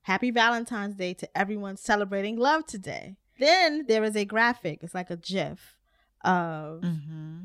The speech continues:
Speaker 1: different people, different kinds of
Speaker 2: Where it's
Speaker 1: loves.
Speaker 2: like, it's like six different people, right?
Speaker 1: Yeah.
Speaker 2: Five or six?
Speaker 1: Seven.
Speaker 2: It's an odd number.
Speaker 1: Seven.
Speaker 2: Seven. Okay.
Speaker 1: Seven. So it's different people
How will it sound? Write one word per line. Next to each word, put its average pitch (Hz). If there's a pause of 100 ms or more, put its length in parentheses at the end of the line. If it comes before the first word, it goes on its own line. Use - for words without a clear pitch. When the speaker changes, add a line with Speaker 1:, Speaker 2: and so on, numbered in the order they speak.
Speaker 1:
different 220
people, 170
different 226
kinds 190
of 170
Speaker 2:
Where 175
it's 165
Speaker 1:
loves. -
Speaker 2:
like, 160
it's 151
like 175
six -
different 196
people, 160
right? 135
Speaker 1:
Yeah. 202
Speaker 2:
Five 180
or 190
six? 226
Speaker 1:
Seven. 233
Speaker 2:
It's 170
an 175
odd 196
number. 135
Speaker 1:
Seven. 165 (240)
Speaker 2:
Seven. 135
Okay. -
Speaker 1:
Seven. 139 (340)
So 202
it's 202
different 240 (120)
people 214